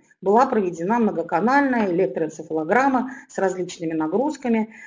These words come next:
с различными, э, подсчетами, коррелированиями и так далее. То есть это действительно так. Поэтому обстоятельства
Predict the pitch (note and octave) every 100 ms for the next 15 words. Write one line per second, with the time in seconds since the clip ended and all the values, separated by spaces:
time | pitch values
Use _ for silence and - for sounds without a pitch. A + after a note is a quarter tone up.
0 | - - F#3+ F3+ F3 - E3 D#3+ D3+ D#3+
1 | - E3+ E3+ D#3+ - D4 D#4 A3+ E3+ E3+
2 | E3+ A3 C4 G#3 F3+ G3 G#3 F3 D#3 D3
3 | - E3+ E3+ - G3+ - F#3+ - B3 C4
4 | C4 - - D3 - _ _ _ - -
5 | _ A3+ C4 C4+ C4 C4 B3+ - C4 D#4
6 | D#4 - - D#3+ D3+